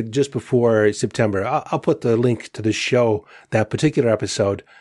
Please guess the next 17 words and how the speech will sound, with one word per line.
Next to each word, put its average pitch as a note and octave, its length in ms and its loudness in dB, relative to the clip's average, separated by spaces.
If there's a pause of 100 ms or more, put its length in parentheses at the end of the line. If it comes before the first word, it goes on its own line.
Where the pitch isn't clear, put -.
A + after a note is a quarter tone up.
(160)
if G#2 140 -12
you A2+ 120 2
haven't G#2+ 240 2
yet G#2+ 180 -2
listened A2+ 300 -2
to A2+ 120 -4
it. G2 160 -10 (720)
But B2 240 0 (420)
I C#3 120 -2
had F#3+ 260 2
an F3+ 100 2
experience D#3 600 0
where B2 120 2
I A#2 80 2
left B2+ 260 0
my A#2 100 2
body G2+ 560 0